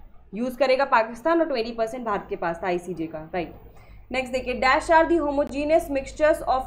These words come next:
two or more components। इनमें से कौन से homogeneous mixtures हैं, दो या दो से ज़्यादा आपके components के, क्या कहते हैं इनको? Amalgam, solutions, enzymes and emulsions। बताएंगे,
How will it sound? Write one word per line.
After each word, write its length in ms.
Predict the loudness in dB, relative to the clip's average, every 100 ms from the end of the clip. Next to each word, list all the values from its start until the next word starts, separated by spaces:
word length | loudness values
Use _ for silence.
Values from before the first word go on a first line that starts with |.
| -4
two 80 | 4
or 160 | 4 4 0
more 180 | -2 2
components। 580 | 2 2 -2 -2 -2 -4
इनमें 300 | -8 -6 -6
से 160 | -6 -4
कौन 260 | 0 0
से 180 | 0 -6
homogeneous 600 | -6 -4 -4 -4 -8 -8
mixtures 420 | -10 -8 -6 -6 -6
हैं, 140 | -6
दो 120 | -2
या 100 | -2
दो 140 | -2 -4
से 120 | -2
ज़्यादा 400 | 0 0 0 0
आपके 280 | -2 -6 -6
components 560 | -4 -4 -4 -4 -6
के, 100 | -12
क्या 180 | -4 -2
कहते 280 | -2 -6 -6
हैं 80 | -4
इनको? 340 | -2 -4 -6 -20 _ _ -2
Amalgam, 400 | 0 2 4 2 2
solutions, 480 | 0 -2 0 0 0 -4
enzymes 560 | -6 -4 -4 -4 -6
and 400 | -6 -4 -4 -6
emulsions। 520 | -4 -4 -6 -10 -14 -18 -20 -20 -6 -2
बताएंगे, 480 | 0 0 -2 -8